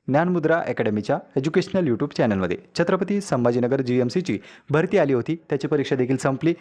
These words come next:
प्रथम उत्तर तालिका दोन सप्टेंबरला प्रसिद्ध करण्यात आलेली होती आणि आता त्याची फायनल रिस्पॉन्स शीटसुद्धा आलेली आहे. तर या व्हिडिओमध्ये आपण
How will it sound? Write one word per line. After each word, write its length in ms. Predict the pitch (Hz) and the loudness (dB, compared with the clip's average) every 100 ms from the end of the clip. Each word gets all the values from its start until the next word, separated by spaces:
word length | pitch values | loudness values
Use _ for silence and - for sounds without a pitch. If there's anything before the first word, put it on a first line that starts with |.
| - - 180 | -10 -4 0
प्रथम 260 | 175 185 | 2 0
उत्तर 200 | 185 180 165 | 0 0 2
तालिका 320 | 170 160 95 - | 2 2 -2 -4
दोन 280 | 131 175 190 | 0 2 2
सप्टेंबरला 500 | 170 - 143 127 131 | -2 -2 0 2 2
प्रसिद्ध 340 | 123 123 120 | 0 -2 -2
करण्यात 260 | 120 113 110 | 0 2 2
आलेली 180 | 113 120 | 2 2
होती 380 | 120 139 185 - | 2 0 -2 -2
आणि 140 | 117 | 0
आता 140 | 117 131 | 0 0
त्याची 300 | 156 160 101 - - _ | 0 0 -4 -8 -20 _
फायनल 280 | 170 190 208 | -2 -2 -2
रिस्पॉन्स 360 | 170 - 131 | -2 -2 -2
शीटसुद्धा 400 | 139 135 120 131 | -2 -2 2 4
आलेली 240 | 135 135 123 | 4 2 0
आहे. 160 | 104 117 | -2 -4
तर 80 | 143 | 0
या 160 | 143 165 | 2 2
व्हिडिओमध्ये 300 | 165 170 165 | 2 0 0
आपण 180 | 175 | -2